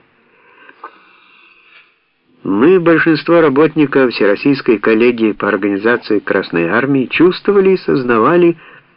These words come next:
несовершенство существующих военных отделов на местах, сыгравших значительную роль в первый период,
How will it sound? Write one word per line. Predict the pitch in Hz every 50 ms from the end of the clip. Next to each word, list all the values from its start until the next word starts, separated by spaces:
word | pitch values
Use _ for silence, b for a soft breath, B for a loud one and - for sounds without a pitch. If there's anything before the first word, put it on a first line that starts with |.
| _ _ _ _ 92
несовершенство | 95 123 151 151 - 156 151 151 143 - - 151 156 160 151 151 - - - 147
существующих | 135 - - 139 131 - - 123 - - 131 127 123 117 - - 123 110 -
военных | 95 104 113 117 117 113 110 107 101 -
отделов | 107 98 92 101 120 135 135 131 123 123
на | 117 113
местах, | 117 127 139 135 - - - 76 - - - - _ _ b b b b b b b b b b b - -
сыгравших | - 151 151 156 165 160 123 - - 113 101 92
значительную | 87 87 90 98 110 107 - - 180 170 - - 123 113 110 107 107 104
роль | 107 117 117 110 98 87
в | - - - _
первый | - 107 101 101 104 107 120 123
период, | - 143 143 156 165 175 185 190 190